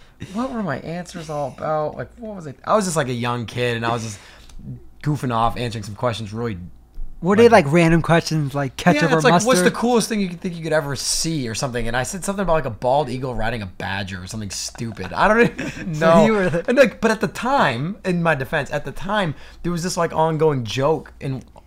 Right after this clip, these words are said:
Speaker 2: with some of, like, my teammates that were, like, that badgers were, like, really cool or something. I don't, there was some weird inside joke
Speaker 1: Yeah,
Speaker 2: going
Speaker 1: yeah.
Speaker 2: on.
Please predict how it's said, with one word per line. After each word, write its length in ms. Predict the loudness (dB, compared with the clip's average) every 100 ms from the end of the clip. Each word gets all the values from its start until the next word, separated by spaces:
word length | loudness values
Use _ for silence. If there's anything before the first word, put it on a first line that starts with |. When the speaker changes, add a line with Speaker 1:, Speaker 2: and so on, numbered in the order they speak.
| -12
Speaker 2:
with 160 | -6 -4
some 140 | 0
of, 180 | -2 -2
like, 220 | -4 -4
my 140 | -4 -8
teammates 720 | -8 -6 -4 -2 -4 -8 -6
that 200 | -6 -4
were, 180 | -4 -4
like, 280 | -4 -6 -16 -20 -20 -20 -20 -20 -20 -20 -12 -4
that 260 | -2 0
badgers 420 | 2 4 2 -2 -2
were, 300 | -4 -4 -4
like, 240 | -4 -6 -4
really 360 | -2 -2 -4 -8
cool 280 | -8 -4 -2
or 120 | -2
something. 340 | -2 -2 -4 -4
I 100 | 0
don't, 160 | 0 2
there 80 | 0
was 80 | 2
some 180 | 4 4
weird 160 | 4
inside 340 | 2 2 2 2
joke 120 | 6
Speaker 1:
Yeah, 120 | 8
Speaker 2:
going 120 | 8 6
Speaker 1:
yeah. 80 |
Speaker 2:
on. 80 | 4